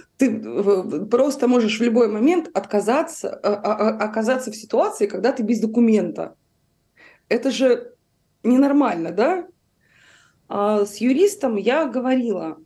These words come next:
э, и мне сказали: "Лена, ты вы-, вытянула просто счастливый билет". Такого, ну,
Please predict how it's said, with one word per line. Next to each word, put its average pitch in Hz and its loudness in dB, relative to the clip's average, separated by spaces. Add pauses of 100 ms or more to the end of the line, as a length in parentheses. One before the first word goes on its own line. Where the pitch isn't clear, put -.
(480)
э, 190 0 (480)
и 240 4
мне 202 2
сказали: 233 2
"Лена, 302 2
ты 294 2
вы-, 254 0
вытянула 247 2
просто 240 0
счастливый 220 -6
билет". 175 -6 (120)
Такого, 226 0
ну, 202 2